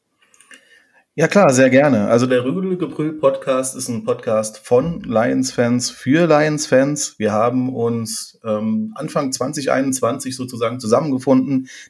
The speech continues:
Die erste Folge hat sozusagen mit dem, war die Trade-Folge von Matthew Stafford und Jared Goff. Ähm, ähm, damals noch auch mit den Rams direkt zusammen. Und ja, wir haben uns zusammengefunden und haben gedacht, Mann, ähm,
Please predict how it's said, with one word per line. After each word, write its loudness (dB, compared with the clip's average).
Die -2
erste 2
Folge -2
hat -4
sozusagen -6
mit -4
dem, 0
war 4
die -4
Trade-Folge -2
von -2
Matthew -2
Stafford -2
und -2
Jared -2
Goff. -2
Ähm, 2
ähm, -6
damals 0
noch -6
auch -6
mit -10
den -6
Rams -4
direkt -8
zusammen. -4
Und 4
ja, 2
wir 0
haben 2
uns 2
zusammengefunden -6
und -4
haben -10
gedacht, -4
Mann, 2
ähm, -2